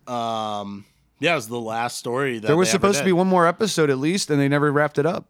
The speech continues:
Speaker 1: Damn, really?
Speaker 2: Yeah.
Speaker 1: 'Cause isn't the last episode, I feel like something happens and I can't
Speaker 2: Yeah,
Speaker 1: think.
Speaker 2: something happens, it's a cliffhanger, and they never give another re-, um,
Speaker 1: Reveal?
Speaker 2: re-, yeah, resolve, if you will.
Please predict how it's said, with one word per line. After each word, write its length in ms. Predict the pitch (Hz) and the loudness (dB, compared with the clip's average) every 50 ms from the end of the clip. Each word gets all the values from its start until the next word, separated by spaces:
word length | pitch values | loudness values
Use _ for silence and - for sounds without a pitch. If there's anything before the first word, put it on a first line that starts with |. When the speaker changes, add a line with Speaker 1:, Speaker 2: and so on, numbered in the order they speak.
| _ _ _ _ _ _ - | _ _ _ _ _ _ -14
Speaker 1:
Damn, 340 | 110 123 160 160 131 110 | -6 -2 -2 -2 -2 -2
really? 400 | 104 104 104 110 127 156 185 160 | -6 -6 -4 -4 -2 -2 2 2
Speaker 2:
Yeah. 220 | 147 165 196 190 131 - - - _ _ _ _ _ | 2 2 2 0 -2 -6 -12 -20 _ _ _ _ _
Speaker 1:
'Cause 160 | 170 170 156 | -4 -4 -2
isn't 380 | - 185 196 226 247 240 214 - _ _ _ _ _ _ | -2 0 2 2 2 2 0 -4 _ _ _ _ _ _
the 100 | - 143 | -2 -2
last 340 | 151 135 143 170 190 190 - - | 0 2 2 2 2 0 -2 -2
episode, 500 | 127 135 120 123 113 - 120 113 107 104 - | -2 0 0 0 -4 -4 -2 -4 -4 -4 -6
I 80 | - - | -12 -16
feel 180 | - - 170 | -10 -6 -6
like 80 | 185 175 | -6 -6
something 380 | - - 131 131 120 131 117 95 | -4 -4 -4 -4 -4 -6 -6 -6
happens 400 | 104 104 107 101 - 104 95 95 | -6 -6 -6 -6 -8 -10 -10 -8
and 80 | 101 98 | -10 -10
I 60 | 92 | -10
can't 320 | - - - 113 113 107 _ _ | -12 -12 -10 -10 -10 -12 _ _
Speaker 2:
Yeah, 80 | 156 | -2
Speaker 1:
think. 60 | 185 - | 0 0
Speaker 2:
something 260 | - 208 202 202 175 | 2 0 0 2 2
happens, 320 | 175 208 233 208 208 170 | 2 2 2 2 0 0
it's 160 | 165 151 - | 0 0 -2
a 40 | 151 139 | -4 -2
cliffhanger, 460 | - 202 226 - - 151 131 123 120 | -2 -2 -2 0 0 0 0 2 2
and 80 | 123 | 2
they 80 | 127 131 | 2 2
never 220 | 131 143 139 147 | 2 2 2 0
give 200 | 139 135 147 139 | 0 0 0 0
another 440 | 139 143 139 135 139 139 139 139 - - | 2 0 2 2 2 2 2 0 -4 -6
re-, 220 | 127 127 131 131 | -4 -4 -4 -2
um, 520 | 127 123 123 123 120 120 120 120 123 120 _ - | -2 -2 -2 0 -2 -4 -4 -6 -10 -12 _ -6
Speaker 1:
Reveal? 520 | 123 131 127 107 117 120 120 127 143 151 | -2 -2 -2 0 0 0 2 2 0 0
Speaker 2:
re-, 280 | 120 127 - 135 135 151 | -2 -4 -2 0 2 2
yeah, 140 | 156 135 117 120 | 2 2 2 0
resolve, 500 | 131 139 120 143 139 147 175 190 139 123 | 0 2 2 4 4 4 4 2 0 -2
if 140 | 113 - | -6 -6
you 100 | 113 107 | -6 -8
will. 260 | 104 107 101 101 104 | -6 -6 -8 -10 -12